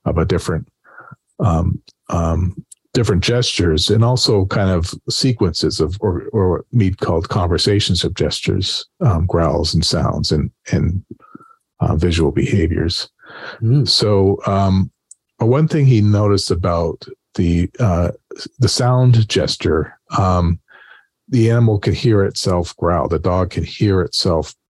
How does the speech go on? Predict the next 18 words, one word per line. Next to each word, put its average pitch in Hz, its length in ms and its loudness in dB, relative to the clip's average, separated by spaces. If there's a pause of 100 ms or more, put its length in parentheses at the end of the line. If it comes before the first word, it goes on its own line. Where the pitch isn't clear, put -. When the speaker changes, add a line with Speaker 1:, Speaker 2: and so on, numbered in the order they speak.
(100)
Speaker 1:
bark, - 420 -6 (240)
or, 87 300 -4 (340)
um, 82 380 -2 (1500)
and 95 680 0 (800)
for, 95 560 0
um, 90 540 0 (1400)
you 104 80 2
know, 87 100 0
apparently 104 440 2
for - 180 -2
the 87 100 0
primates, 87 720 0
this, - 480 -2
this, - 300 -2
uh, 78 220 0 (520)
vocal 107 400 0
gesture, 87 760 0 (420)
um, 90 480 2